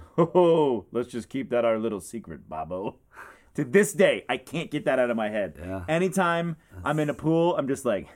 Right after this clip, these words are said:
Speaker 1: <laughs> "Uncle Ted farted in the pool." <laughs> To this day.
Speaker 2: Oh my gosh. Yeah, I, uh, we talked about Calvin and Hobbes, which definitely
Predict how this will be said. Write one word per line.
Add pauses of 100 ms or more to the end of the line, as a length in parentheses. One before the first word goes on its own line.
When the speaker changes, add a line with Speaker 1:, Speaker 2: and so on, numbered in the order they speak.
Speaker 1:
<laughs>
"Uncle
Ted
farted
in
the
pool."
<laughs> (480)
To
this
day.
Speaker 2:
Oh
my
gosh. (400)
Yeah,
I,
uh,
we
talked
about
Calvin
and
Hobbes,
which
definitely